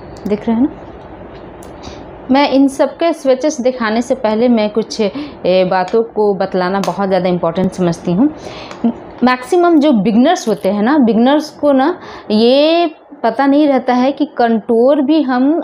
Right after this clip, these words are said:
अपने शेड के according लेते हैं। हमारा जो, ए, complexion होता है, हमारा जो undertone होता है, जो हमारे skin का undertone होता है, उसके according हम लोगों को कंटूर भी choose करना पड़ता है। जैसे हम foundation use करते हैं ना,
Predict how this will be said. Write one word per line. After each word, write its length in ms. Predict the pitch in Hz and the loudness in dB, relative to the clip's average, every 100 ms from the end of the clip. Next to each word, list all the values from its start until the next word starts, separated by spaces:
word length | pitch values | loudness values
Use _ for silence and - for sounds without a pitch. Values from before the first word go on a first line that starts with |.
| - | -4
अपने 420 | 214 220 220 233 349 - - | -6 -4 -4 -4 -8 -12 -18
शेड 340 | - 254 247 254 | -4 2 4 2
के 120 | - 233 | -2 0
according 440 | 226 202 196 180 | 2 2 2 0
लेते 260 | 165 156 165 | -2 -2 -8
हैं। 140 | 165 | -6
हमारा 400 | 185 185 175 196 | -4 -2 0 0
जो, 240 | 196 202 202 311 320 262 185 | 2 2 0 -2 -8 -6 -2
ए, 80 | |
complexion 720 | 190 202 196 208 190 - 269 | 0 0 0 0 -2 0 2
होता 260 | 247 226 208 | 2 0 -2
है, 240 | 208 208 | 0 0
हमारा 420 | 208 208 196 190 202 | 0 0 0 0 0
जो 140 | 190 | 0
undertone 760 | 196 226 269 269 302 302 226 208 | 0 2 4 4 2 2 0 0
होता 220 | 175 - | -2 -2
है, 60 | 175 | -2
जो 100 | 208 | -2
हमारे 260 | 202 196 | 0 -2
skin 340 | 196 - 226 233 | -4 -2 0 0
का 140 | 240 - - | 0 -4 -2
undertone 500 | 190 202 277 220 170 | 0 2 2 0 -2
होता 260 | 165 160 185 | -4 -2 -2
है, 120 | 208 - - - 233 | -2 -6 -18 -8 0
उसके 400 | 285 - - 349 | 0 0 0 2
according 500 | 302 233 220 233 262 | 2 0 0 2 0
हम 200 | 214 208 | 0 -2
लोगों 280 | 208 196 208 208 | 0 0 0 0
को 240 | 208 247 262 311 254 - | 0 0 0 -10 -14 -6
कंटूर 460 | 202 196 - 202 220 | -2 0 2 2 2
भी 140 | 214 226 | 0 -2
choose 360 | - 196 185 | -2 -2 -2
करना 220 | 175 160 160 | -2 -2 -2
पड़ता 320 | 156 147 147 | -4 -4 -4
है। 120 | 143 - - - - | -6 -10 -20 -8 0
जैसे 280 | 277 285 359 | 0 2 2
हम 200 | 320 302 | 2 0
foundation 580 | 285 254 240 247 311 320 | 2 2 2 0 2 2
use 300 | 269 254 - | 2 0 -2
करते 240 | 214 - | -4 -2
हैं 120 | 202 | -4
ना, 120 | 226 | -4